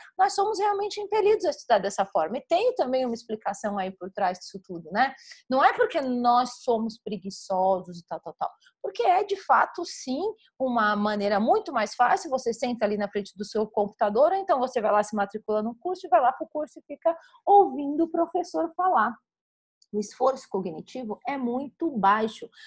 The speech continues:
As conexões cerebrais, elas são muito baixas, porque você tá fazendo um esforço só pra entender algo que está sendo mastigado, que foi mastigado e tá sendo passado pra você.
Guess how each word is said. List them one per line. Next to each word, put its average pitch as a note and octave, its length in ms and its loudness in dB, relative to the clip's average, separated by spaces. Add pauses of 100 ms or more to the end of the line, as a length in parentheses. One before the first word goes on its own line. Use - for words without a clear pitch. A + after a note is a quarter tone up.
(100)
As - 220 -8
conexões A#3+ 840 -6
cerebrais, F#3+ 520 -6
elas A#3 280 -6
são D#4 180 -12
muito C4 600 -8
baixas, A3 720 -2 (320)
porque D4+ 240 -4
você D4+ 320 -6
tá D4 160 0
fazendo C#4+ 360 -6
um D4 40 -8
esforço D4 420 -4
só D4+ 220 2
pra D4 240 0
entender D4 800 2 (140)
algo C4+ 340 4
que - 140 -12
está C4 240 0
sendo C4+ 340 -6
mastigado, B3 1040 2 (260)
que - 120 -6
foi C#4+ 240 2
mastigado C4 840 0
e A#3+ 60 -12
tá C4 120 -8
sendo C4 280 -12
passado C4 440 -6
pra C#4+ 120 -6
você. A#3 340 -6